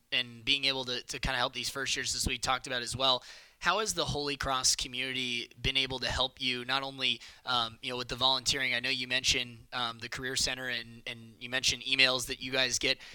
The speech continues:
How has the Holy Cross community been able to, to kind of support you in not only being an R A and, and volunteering, but just in general as a whole?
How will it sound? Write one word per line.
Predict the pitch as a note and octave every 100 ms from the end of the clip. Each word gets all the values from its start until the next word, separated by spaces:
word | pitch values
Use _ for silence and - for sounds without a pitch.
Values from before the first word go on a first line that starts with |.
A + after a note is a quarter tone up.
| -
How | E3+
has | B3
the | -
Holy | C3+ D3+
Cross | C#3 C3+ B2+
community | - B2+ B2+ B2
been | A#2+
able | B2 A#2+ A#2
to, | - A#2+ B2
to | - A#2+
kind | A2+ C3
of | A#2+
support | - A#2+ C3 B2+
you | C3+ B2
in | A#2+ A2+ - -
not | D3+ E3
only | D3+ B2
being | C3+ C3+
an |
R | C3 B2+
A | A#2+ B2 A#2
and, | A#2
and | A2 A2+
volunteering, | B2+ B2 A#2 C3 B2
but | A#2+
just | A#2+ A#2+ -
in | C3
general | A2+ A#2+ A#2 G#2
as | G#2
a |
whole? | G#2 F#2+ -